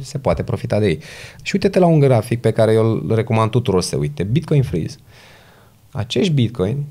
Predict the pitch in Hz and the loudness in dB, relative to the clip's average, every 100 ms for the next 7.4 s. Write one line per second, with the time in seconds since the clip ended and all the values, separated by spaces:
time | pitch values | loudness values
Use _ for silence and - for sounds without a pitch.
0 | - - 120 113 120 151 160 147 120 107 | -14 -2 0 2 4 2 2 0 0 0
1 | 101 110 127 - 113 113 - - - - | -2 -4 -4 -6 -6 -4 -4 -6 -8 -16
2 | - _ _ - - 87 87 - - - | -20 _ _ -20 -12 -8 -8 -6 -6 -4
3 | 107 180 196 180 143 110 85 85 175 254 | 0 2 2 4 4 4 2 0 0 -4
4 | - _ _ - _ - 113 98 92 85 | -16 _ _ -20 _ -10 -2 0 0 0
5 | 82 87 71 - - _ - 87 101 113 | 2 2 -2 -6 -10 _ -8 -4 -4 -2
6 | 117 - 95 - 110 143 - - 113 123 | -4 -4 -6 -2 -4 -4 -6 -4 -2 0
7 | 120 80 - | 0 0 -6